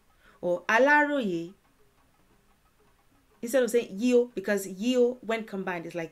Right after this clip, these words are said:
"yo." So you can say, "Aláròyé yóò bá wa síwájú,"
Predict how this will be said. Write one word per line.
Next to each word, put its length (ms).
"yo." 300
So 100
you 60
can 140
say, 220
"Aláròyé 760
yóò 360
bá 180
wa 100
síwájú," 720